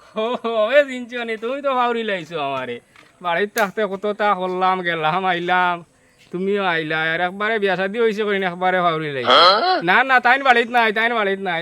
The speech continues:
Speaker 1: আজকে তাইন বিদেশ গেছুন গিয়া। ওতালাইন তোমার ওগো ফোন মারছি তো, তুমি তানে ডরাও কিতা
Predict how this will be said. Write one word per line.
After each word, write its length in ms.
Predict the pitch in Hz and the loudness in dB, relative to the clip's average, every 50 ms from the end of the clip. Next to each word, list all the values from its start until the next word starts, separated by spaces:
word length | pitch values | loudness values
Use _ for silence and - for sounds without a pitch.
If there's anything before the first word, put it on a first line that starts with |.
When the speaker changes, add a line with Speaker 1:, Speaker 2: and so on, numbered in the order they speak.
| 170 170 | -4 -4
Speaker 1:
আজকে 200 | 170 175 190 214 214 | -4 -2 -4 -2 -2
তাইন 120 | 208 202 202 196 | -2 -4 -2 -4
বিদেশ 200 | 185 175 190 190 202 214 | -4 -2 -2 -2 -2 -2
গেছুন 280 | 208 180 202 196 196 190 185 | -2 -2 -2 -4 -4 -2 -2
গিয়া। 200 | 185 185 175 180 156 147 - _ _ _ _ _ _ _ _ _ _ _ _ _ _ _ _ _ _ _ _ - | 0 0 0 0 0 -2 -6 _ _ _ _ _ _ _ _ _ _ _ _ _ _ _ _ _ _ _ _ -14
ওতালাইন 420 | 165 165 185 202 220 233 254 269 247 | -10 -4 -2 -2 0 0 0 -2 -2
তোমার 200 | 262 247 247 240 240 | -2 2 2 2 4
ওগো 100 | 233 233 226 220 202 | 4 2 0 0 -2
ফোন 120 | 190 196 196 202 | -2 -2 0 -2
মারছি 180 | 190 170 175 170 180 | -2 -4 -6 -6 -4
তো, 60 | 190 185 185 | -6 -4 -2
তুমি 140 | 208 226 233 226 | -2 -2 -2 0
তানে 180 | 247 233 240 277 302 294 | 0 0 2 2 2 2
ডরাও 240 | 285 262 247 240 240 247 | 4 4 4 4 4 2
কিতা 160 | 247 214 240 | 0 0 0